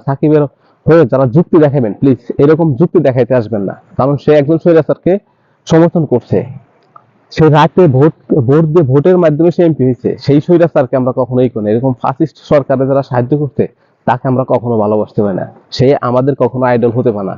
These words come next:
সে লাল সবুজের পতাকা যতই আমরা, আহ, তাকে উদাহরণ দিয়ে বলি, সে লাল সবুজের পতাকা বহন করে না, সে লাল সবুজের পতাকা না।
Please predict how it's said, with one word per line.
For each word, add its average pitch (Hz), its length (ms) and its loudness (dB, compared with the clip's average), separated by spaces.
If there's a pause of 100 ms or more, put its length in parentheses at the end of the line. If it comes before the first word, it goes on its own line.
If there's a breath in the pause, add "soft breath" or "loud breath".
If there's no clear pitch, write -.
সে 127 120 0
লাল 135 260 2
সবুজের 147 300 -2
পতাকা 143 280 -2 (100)
যতই 139 240 -2 (320 soft breath)
আমরা, 135 240 2
আহ, 117 420 0 (320 soft breath)
তাকে 123 240 -2
উদাহরণ 143 240 2
দিয়ে 139 120 2
বলি, 120 180 0
সে 131 80 0
লাল 127 180 2
সবুজের 127 360 -4
পতাকা 139 280 -2
বহন 113 180 -4
করে 113 260 -2
না, 117 60 -2 (760)
সে - 180 -2
লাল 135 160 2
সবুজের 135 220 -2
পতাকা 113 200 -6
না। 98 60 -10